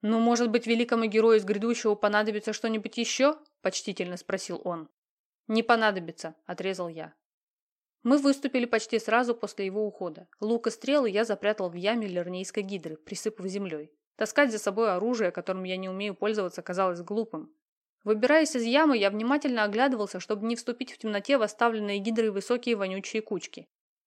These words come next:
Взгляд упал на торчащий из давно засохших экскрементов предмет. Видимо, Ольга не слишком приглядывалась к следам жизнедеятельности гидры, иначе тут же вытащила бы такую находку из кучки. Брезгливости тут не место.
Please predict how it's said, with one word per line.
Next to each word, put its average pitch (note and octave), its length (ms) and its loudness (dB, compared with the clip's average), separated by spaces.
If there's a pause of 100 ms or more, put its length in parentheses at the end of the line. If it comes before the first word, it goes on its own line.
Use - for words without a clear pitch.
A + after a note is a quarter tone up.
Взгляд A3+ 420 4
упал C4 280 6
на A#3 80 4
торчащий A#3 560 0
из F#3+ 60 -2
давно G#3 300 2
засохших F#3+ 520 -2
экскрементов A3+ 680 0
предмет. G#3+ 480 -2 (440)
Видимо, G3+ 440 0
Ольга G#3+ 240 0
не A#3 160 0
слишком A#3+ 360 -4
приглядывалась F3 580 0
к - 60 -16
следам F#3+ 360 0
жизнедеятельности F#3+ 720 -6
гидры, F#3+ 500 -4
иначе G#3 340 0
тут B3 220 -2
же C4+ 100 2
вытащила A3+ 440 -2
бы G#3 100 -4
такую G3+ 320 -4
находку G3 400 -2
из G#3 80 -4
кучки. - 440 -10 (360)
Брезгливости A#3 840 2
тут G#3+ 240 -4
не F#3 80 -6
место. F3 400 -10